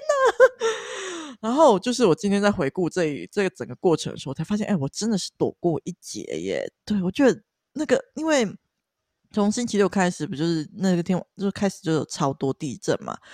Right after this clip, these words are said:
那这几天我看新闻才知道说，哎，东部的灾情其实还蛮严重的，就是希望华东地区的朋友们都能够平安呐，然后也希望台湾的朋友也都能够平安。对，然后我就觉得说，哎，我真的是，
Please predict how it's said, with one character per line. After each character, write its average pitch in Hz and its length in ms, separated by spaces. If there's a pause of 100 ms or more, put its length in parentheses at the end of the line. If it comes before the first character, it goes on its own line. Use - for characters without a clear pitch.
(280)
那 220 80
这 214 140
几 131 160
天 170 160
我 117 80
看 151 240
新 160 140
闻 131 100
才 127 140
知 - 120
道 131 200
说， - 160
哎， 202 180
东 214 180
部 220 140
的 143 100
灾 147 220
情 - 180
其 139 200
实 131 160
还 117 320
蛮 123 340
严 82 160 (140)
重 - 200 (160)
的， - 80 (460)
就 - 100
是 165 80
希 156 180
望 143 180
华 139 240
东 135 200
地 135 120
区 131 120
的 107 100
朋 - 180
友 69 80
们 - 180
都 143 140
能 131 120
够 139 140
平 - 380
安 123 280
呐， 110 320
然 131 100
后 131 60
也 - 80
希 143 140
望 135 100
台 - 140
湾 - 100
的 - 60
朋 - 180
友 - 120
也 - 100
都 - 80
能 - 160
够 - 160
平 - 180 (120)
安。 - 200 (800)
对， 90 380
然 165 100
后 180 60
我 165 60
就 180 80
觉 151 180
得 135 100
说， 151 200
哎， - 320
我 170 100
真 302 160
的 247 60
是， 110 680